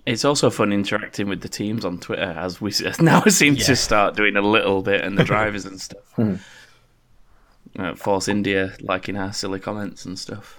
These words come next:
Speaker 3: Yeah, yeah.
Speaker 1: Even though we are quite mean about the way
Speaker 3: Yeah.
Speaker 1: their car looks
Speaker 2: No,
Speaker 1: <laughs> for
Speaker 2: no, no.
Speaker 1: India.
Speaker 3: Yeah, like a porpoise.
Speaker 2: I'm gonna be nice about them later, so it's okay. I'll make up for it.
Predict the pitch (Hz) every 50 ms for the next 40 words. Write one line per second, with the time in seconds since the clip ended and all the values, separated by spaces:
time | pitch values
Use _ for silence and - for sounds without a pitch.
0 | - - - 107 107 110 101 101 - 104 104 104 101 101 98 95 95 95 95 98
1 | - - - 98 98 87 95 95 101 101 95 90 95 92 92 85 98 101 92 95
2 | 98 104 104 - 123 123 120 117 127 123 - - - 117 113 113 113 - - 120
3 | 110 113 113 107 127 123 120 127 131 123 120 120 120 123 123 123 143 - 185 196
4 | 196 - - - - - - - - 120 110 - - 98 95 - - - - -
5 | - - - - - - - - - - 123 131 131 135 - 143 143 143 131 131
6 | 127 123 - - 110 98 90 98 95 90 87 92 90 - 98 - - 98 98 -
7 | - 110 98 - 98 92 95 90 92 101 98 92 - - - - - 92 95 -